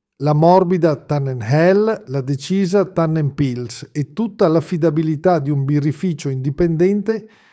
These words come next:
che sa come si conquista il cliente sorso dopo sorso.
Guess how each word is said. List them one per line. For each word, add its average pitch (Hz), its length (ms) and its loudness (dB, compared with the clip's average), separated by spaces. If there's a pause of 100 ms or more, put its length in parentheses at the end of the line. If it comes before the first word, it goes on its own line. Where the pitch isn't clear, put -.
(280)
che 151 180 2
sa 185 260 2
come 170 240 0
si - 160 -6
conquista 151 560 -4
il 117 100 -6
cliente 175 640 -4
sorso 190 520 2
dopo 156 260 -2
sorso. 107 560 -14